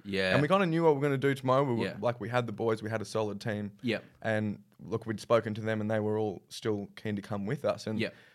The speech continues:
Speaker 2: the lesson, the biggest lesson I took out of that, I think the same with you, is just to, to kind of back yourself.
Speaker 1: Yeah.
Speaker 2: And I don't necessarily have that person that you can lean on that,
Speaker 1: Mm.
Speaker 2: that you can ask questions or whatever, whatever you, they think they're gonna offer you, because in that
Speaker 1: Mm.
Speaker 2: case it might have been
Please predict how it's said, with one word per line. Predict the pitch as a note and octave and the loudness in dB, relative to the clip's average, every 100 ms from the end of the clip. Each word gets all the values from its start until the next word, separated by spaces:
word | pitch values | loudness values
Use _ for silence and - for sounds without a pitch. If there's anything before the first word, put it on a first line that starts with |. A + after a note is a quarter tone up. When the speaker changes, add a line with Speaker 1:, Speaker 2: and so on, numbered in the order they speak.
| _ | _
Speaker 2:
the | - | 2
lesson, | B2 D#3+ D#3+ G#2 | 4 4 0 -4
the | |
biggest | G2+ D#3+ E3+ | 0 0 2
lesson | B2+ B2 | -2 0
I | G#2 | -4
took | C3+ A#2+ | -4 -4
out | G#2 | -4
of | F#2 | -2
that, | F#2+ | -4
I | G2 | -4
think | A2+ - | -8 -8
the | |
same | - G#2 | -8 -6
with | F#2+ - | -6 -6
you, | C#3 | -4
is | A2 | -4
just | A2+ G#2 | -6 -6
to, | - G2 - _ _ _ | -6 -6 -10 _ _ _
to | - | -8
kind | G#2+ G2+ | -6 -6
of | - | -4
back | A#2 C#3 - | -4 -4 -8
yourself. | - F2 A#2 - - - | -6 0 0 -2 -14 -14
Speaker 1:
Yeah. | G#2 F2 F2+ F2+ | -10 -8 -4 -2
Speaker 2:
And | G#2+ | -2
I | G2+ | 0
don't | A2+ D#3 A#2+ | 2 2 2
necessarily | B2+ C3 G#2 A#2 C3 A2 | -2 -2 -2 2 2 2
have | A2 A2+ | -2 0
that | G#2+ - | -4 -4
person | A2+ B2 - | -4 -4 -4
that | G#2 | -8
you | F#2 | -8
can | F#2+ G#2 | -8 -6
lean | A2 B2 | -4 -2
on | G#2+ G#2 | -4 -4
that, | F2 - _ | -8 -14 _
Speaker 1:
Mm. | G2+ G2+ G2 F#2+ F#2+ | -10 -8 -8 -6 -4
Speaker 2:
that | F#2 | -4
you | |
can | G#2 G#2+ | -2 -2
ask | A2+ - | -2 -2
questions | A#2 A#2+ A2 | -2 -2 -2
or | G#2 | -2
whatever, | G2+ A2+ B2 G#2+ | 2 4 4 2
whatever | F#2+ A#2 B2+ | 2 2 2
you, | G#2+ | -2
they | F#2+ G#2+ | -4 -6
think | - A2+ A2+ | -4 -6 -4
they're | G#2+ | -4
gonna | G2+ G2+ | -4 -6
offer | G2+ G#2 | -6 -8
you, | |
because | F#2+ G#2 | -8 -8
in | F#2+ | -6
that | G#2 G2+ | -6 -6
Speaker 1:
Mm. | |
Speaker 2:
case | F#2+ | -8
it | - | -10
might | G2+ | -12
have | - | -10
been | F#2 | -14